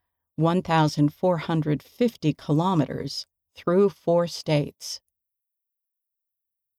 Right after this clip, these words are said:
All of the first Latter-day Seventies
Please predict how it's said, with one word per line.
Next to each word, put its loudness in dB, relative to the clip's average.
All 4
of 0
the 2
first 0
Latter-day 2
Seventies -2